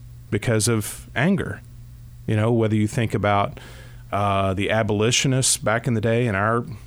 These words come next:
you know, in our culture saying, "Hey, slavery's not right and we've gotta do something about it," or, uh, Martin Luther King or Rosa Parks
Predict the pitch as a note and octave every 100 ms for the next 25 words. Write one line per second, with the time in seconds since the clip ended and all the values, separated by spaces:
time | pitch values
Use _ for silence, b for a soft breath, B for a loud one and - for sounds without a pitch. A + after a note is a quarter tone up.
0 | B - G2 F#2+ F#2+ F#2+ A2+ A#2 C3+ B2
1 | D3 - G#2+ G2+ C3+ C#3 G2+ - - A#2
2 | D3 C3+ - A#2 A2+ A#2 G#2+ G2 C3 A#2+
3 | G2 A#2 - A2 - F2+ A2+ A#2 G2+ D#2+
4 | - F#2 F#2+ G2 B B B B B F#2+
5 | F#2 F#2 F#2 F2+ F#2+ G#2 B2 B2 A2+ A#2
6 | - B2 F#2+ E2+ F#2 G2+ A#2 A2+ - -
7 | A#2+ - - -